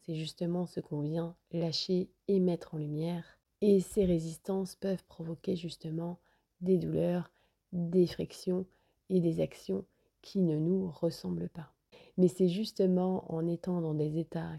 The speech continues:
qui ne nous ressemblent pas qu'on peut se permettre de prendre conscience de ce qui nous ressemble et de ce qu'on est vraiment,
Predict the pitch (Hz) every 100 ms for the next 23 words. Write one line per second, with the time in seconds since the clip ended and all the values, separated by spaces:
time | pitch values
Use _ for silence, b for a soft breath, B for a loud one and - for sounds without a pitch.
0 | - - 175 170 160 156 170 - 175 156
1 | 147 - 165 180 _ _ - 175 160 185
2 | 175 175 - _ _ _ - - 185 170
3 | 156 170 175 - - - - _ _ _
4 | _ 170 160 - 226 202 - 160 139 -
5 | 175 170 165 - _ _ _ 165 175 175
6 | 165 156 175 147 - 180 175 175 196 175
7 | 165 190 180 180 - 160 151 170 156 151
8 | 165 160